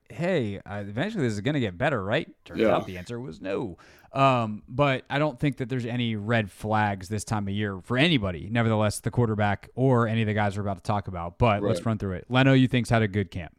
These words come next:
Speaker 2: I think, I think he's been good. You know, it, that doesn't mean he wins every rep, but I think
Speaker 1: Sure.
Speaker 2: he's looked good, you know, and I think, I think Sadiq, again, I say the last day and a half has looked better. But
Speaker 1: Yep,
Speaker 2: he's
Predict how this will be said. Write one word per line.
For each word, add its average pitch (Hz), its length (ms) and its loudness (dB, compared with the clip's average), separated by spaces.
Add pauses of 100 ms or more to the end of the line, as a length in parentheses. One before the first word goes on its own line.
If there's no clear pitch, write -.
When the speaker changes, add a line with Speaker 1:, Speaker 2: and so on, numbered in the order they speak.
(100)
Speaker 2:
I 170 100 6
think, 180 160 0
I 165 80 8
think 175 100 4
he's 151 140 0
been 123 160 0
good. 95 200 -4
You 127 120 2
know, 139 80 8
it, 127 380 0
that 147 100 6
doesn't 139 180 -2
mean 143 120 0
he 135 80 2
wins 120 240 0
every 123 180 4
rep, 90 400 -2
but 107 100 2
I 113 80 2
think 123 160 -2
Speaker 1:
Sure. - 140 6
Speaker 2:
he's - 380 -6
looked 123 240 0
good, 95 220 -2 (120)
you 117 140 0
know, 120 160 4
and 123 80 4
I 120 40 0
think, 131 360 -4 (280)
I 135 40 0
think 151 100 2
Sadiq, 147 380 2
again, 131 480 0 (420)
I 117 140 2
say 127 160 0
the 120 80 0
last 113 340 0 (240)
day 110 180 0
and 113 120 -2
a - 40 -2
half 120 480 -2
has 101 140 -8
looked 117 200 -2
better. 123 400 2 (380)
But 127 220 6
Speaker 1:
Yep, 131 120 2
Speaker 2:
he's 139 100 -2